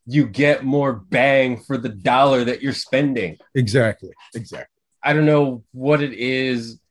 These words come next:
Speaker 1: maybe a, a deeper discussion on, like, capitalistic society, like, what not, what have you, but if I'm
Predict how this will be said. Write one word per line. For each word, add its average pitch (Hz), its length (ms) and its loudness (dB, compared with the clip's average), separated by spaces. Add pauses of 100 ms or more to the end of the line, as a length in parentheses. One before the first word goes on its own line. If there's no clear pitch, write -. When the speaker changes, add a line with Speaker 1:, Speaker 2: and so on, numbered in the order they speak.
(600)
Speaker 1:
maybe 127 460 0 (340)
a, 117 300 -10
a 131 40 -2
deeper 131 360 0
discussion 135 640 0
on, 120 340 2
like, 113 260 2 (280)
capitalistic 127 720 -2
society, 180 540 -2
like, 131 180 -2
what 123 340 -4
not, 120 220 -2
what 117 160 -6
have 165 260 2
you, 202 160 -8
but 143 320 0 (1500)
if 185 300 0 (400)
I'm 220 480 0